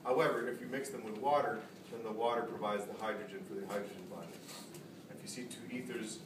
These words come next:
two ether molecules, two diethyl ether molecules, they'll simply stack together and they'll have a hydrophobic interaction, but there's no hydrogen bonding. So the answer I wrote here was ethers do not H bond with themselves due to lack of hydrogen attached to oxygen,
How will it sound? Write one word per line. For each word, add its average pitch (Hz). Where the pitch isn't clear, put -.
two 127
ether 113
molecules, 104
two 113
diethyl 110
ether 104
molecules, 101
they'll 123
simply -
stack -
together 107
and 104
they'll 98
have 107
a 101
hydrophobic 107
interaction, 104
but -
there's 101
no 113
hydrogen 101
bonding. 90
So 117
the 117
answer 131
I -
wrote 117
here 123
was 110
ethers 147
do 127
not 123
H 135
bond 123
with 104
themselves 156
due 117
to 113
lack 107
of 104
hydrogen 104
attached 104
to -
oxygen, -